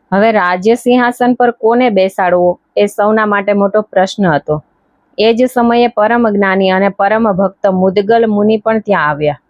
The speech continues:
અને અમાત્યો સાથે મંત્રણા કરીને નક્કી કર્યું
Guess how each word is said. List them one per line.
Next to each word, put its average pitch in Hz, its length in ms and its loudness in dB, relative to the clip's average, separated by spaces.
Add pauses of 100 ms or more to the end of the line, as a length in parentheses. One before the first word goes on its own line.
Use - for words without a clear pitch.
(320)
અને 202 180 -2
અમાત્યો 226 580 0
સાથે 220 320 -2
મંત્રણા 202 560 0
કરીને 208 400 0
નક્કી 185 400 0
કર્યું 160 300 -2